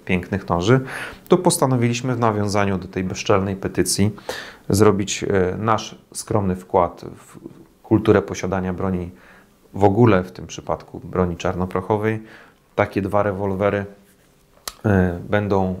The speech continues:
ofiarowane przez nas jakimś darczyńcom Fundacja Darma, którzy wpłacą jakąś sumę na, e, poczet działań statutowych Fundacja Darma w październiku. Na początku listopada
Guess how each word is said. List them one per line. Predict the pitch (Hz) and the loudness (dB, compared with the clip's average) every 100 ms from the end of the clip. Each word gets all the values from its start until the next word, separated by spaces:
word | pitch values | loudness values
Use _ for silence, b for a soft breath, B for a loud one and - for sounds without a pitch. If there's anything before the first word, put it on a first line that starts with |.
| - | -10
ofiarowane | 107 - 98 98 92 | -4 0 2 2 -2
przez | 92 - 87 | -2 -4 -6
nas | 87 - | -6 -2
jakimś | 113 - 107 | -2 0 0
darczyńcom | 92 92 - 90 - 90 87 B B B B | 2 0 -4 -10 -8 -10 -12 B B B B
Fundacja | - 98 95 - 95 | -2 2 2 2 0
Darma, | 87 87 87 | 0 -2 -8
którzy | - 90 87 | -10 -10 -10
wpłacą | - - 90 - 87 85 - | -8 2 2 2 -8 -10 -10
jakąś | 87 85 87 87 - 104 | -8 -8 -8 -10 -10 -8
sumę | - 104 95 87 - B B B B | 0 4 4 2 -4 B B B B
na, | 113 92 90 87 95 _ _ _ _ | -2 2 2 0 -6 _ _ _ _
e, | - - - - - - - - | -10 -10 -8 -10 -12 -12 -14 -4
poczet | 95 95 92 - 95 | -2 2 0 0 -4
działań | 98 98 90 | 0 2 0
statutowych | 90 98 - - 90 - | -4 -12 -10 -6 -6 -6
Fundacja | - 92 87 - | -2 0 0 0
Darma | 92 92 95 | 0 0 -2
w | |
październiku. | - 120 117 120 113 - 98 101 B B B - | -2 -2 -2 -2 -4 -4 -4 -6 B B B -14
Na | 92 | -10
początku | - - 92 - | -6 0 0 0
listopada | 87 - 104 90 85 | -4 -4 -2 -2 -2